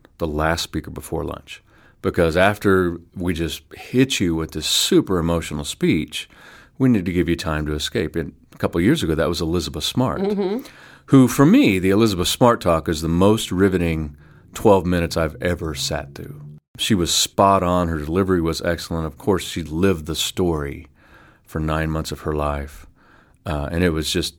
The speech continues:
Speaker 1: it was, as in her words, it was a squirmy talk. You know, people are uncomfortable with the discussion of that content. Last year, um, it was Nicole Hockley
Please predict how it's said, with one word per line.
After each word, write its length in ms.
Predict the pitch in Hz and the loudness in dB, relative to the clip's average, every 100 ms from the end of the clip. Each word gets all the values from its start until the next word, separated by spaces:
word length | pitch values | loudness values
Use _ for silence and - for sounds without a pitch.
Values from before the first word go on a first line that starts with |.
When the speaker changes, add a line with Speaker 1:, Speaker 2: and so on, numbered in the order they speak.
| - | -8
Speaker 1:
it 100 | 101 | -4
was, 400 | 85 80 71 - - _ _ _ | -2 -2 -6 -10 -14 _ _ _
as 260 | 92 92 - | 2 2 0
in 140 | 92 | -2
her 200 | 80 135 | 4 4
words, 280 | 92 80 78 | 4 2 -2
it 80 | 85 | -4
was 160 | 80 | -4
a 60 | 76 | -4
squirmy 720 | - - 92 85 76 73 69 _ | -6 -2 0 0 -2 -6 -10 _
talk. 400 | - 82 73 - | -6 -6 -6 -14
You 80 | - | -10
know, 120 | 76 | -10
people 560 | 76 90 80 73 76 71 - - - - _ | -8 -10 -8 -8 -8 -10 -18 -20 -20 -20 _
are 200 | 92 76 | -6 -4
uncomfortable 800 | 76 80 117 151 - 73 - - - | -4 -6 -4 -4 -4 -12 -14 -16 -12
with 160 | 87 | -8
the 60 | 78 | -8
discussion 500 | 73 - 80 73 73 | -8 -6 -4 -4 -6
of 40 | 69 | -8
that 160 | 69 | -10
content. 480 | - 71 69 - - _ - - - _ | -10 -12 -10 -16 -18 _ -20 -20 -20 _
Last 380 | 90 131 175 - | 4 4 2 -2
year, 460 | 76 78 87 123 - | 0 0 -2 -6 -10
um, 380 | 85 78 76 76 - | -8 -4 -4 -6 -6
it 40 | |
was 200 | 90 82 | -8 -6
Nicole 300 | 82 - 78 | -6 -4 -4
Hockley 540 | 73 202 - - - | -4 -8 -8 -18 -20